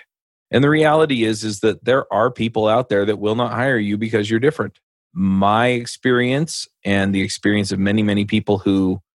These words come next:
are different in different ways tells me that those people are very rare, but they do exist. So, you know, just be aware of that. But the thing is, is then you just have to go do the work to find the people that aren't that way.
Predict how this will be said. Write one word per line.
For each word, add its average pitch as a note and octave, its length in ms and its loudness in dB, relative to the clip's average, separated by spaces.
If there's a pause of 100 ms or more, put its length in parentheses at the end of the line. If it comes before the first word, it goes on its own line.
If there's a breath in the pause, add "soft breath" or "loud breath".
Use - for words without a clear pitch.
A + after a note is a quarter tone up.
(180)
are G2 140 2
different A2 360 0
in G2+ 80 0
different G2+ 300 -2
ways G#2+ 580 0 (380)
tells G#2+ 260 0
me G#2 200 0
that F#2+ 240 -4
those G2 200 0
people G2+ 320 -2
are F#2 180 0 (220)
very G#2+ 480 2
rare, F#2 540 -2 (260)
but G#2 120 -4
they G2+ 100 2
do F#2+ 160 2
exist. F#2+ 560 -4 (340)
So, G2+ 800 0 (400)
you A2 140 0
know, G2 140 0
just G#2 180 -6
be A2 80 2
aware A2+ 220 4
of D3+ 80 2
that. G2+ 180 -4
But A2+ 180 -2
the A#2+ 80 -4
thing C3+ 260 -2
is, C#3+ 260 0
is G#2+ 280 -2
then A2 220 0
you B2+ 80 0
just A#2 220 -4
have F#2+ 160 -2
to G2+ 80 -6
go G#2 100 2
do G2+ 160 0
the G#2 100 2
work F#2 200 0
to - 80 -12
find G2 180 0
the G#2+ 60 -2
people G#2 300 -2
that G#2 180 -6 (360)
aren't F#2 160 0
that - 140 2
way. - 220 0